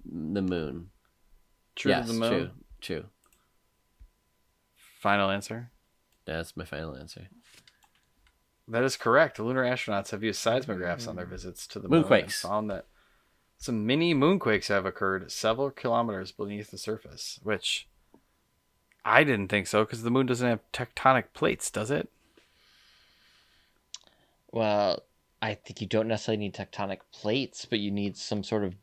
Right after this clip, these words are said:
Speaker 3: different, ma-,
Speaker 1: Yes,
Speaker 3: maybe
Speaker 1: pressures
Speaker 3: like
Speaker 1: and
Speaker 3: a liquidy core or gas. Yeah, I guess it could be gas pressure
Speaker 2: I mean,
Speaker 3: causing
Speaker 2: we
Speaker 3: them.
Speaker 2: could be talking about the, the moon base on the inside of the moon, because there's, the moon isn't really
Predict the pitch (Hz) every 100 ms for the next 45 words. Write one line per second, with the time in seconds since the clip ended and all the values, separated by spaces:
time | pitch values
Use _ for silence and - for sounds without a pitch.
0 | _ - 113 - 113 98 - - - -
1 | _ _ - 98 117 110 110 117 113 -
2 | 117 104 101 98 110 104 - 104 95 98
3 | 135 175 190 - _ 139 165 151 98 127
4 | - 151 175 190 202 - 127 92 101 98
5 | - - 117 - 151 - - - _ _
6 | - 120 120 110 104 131 143 143 147 170
7 | 113 104 110 101 101 95 - 95 90 90
8 | 92 104 104 95 90 90 - 92 92 95
9 | 90 92 90 92 90 87 82 82 85 98
10 | - - 92 90 87 - - 90 90 -
11 | - - 101 95 92 92 71 92 87 85
12 | 90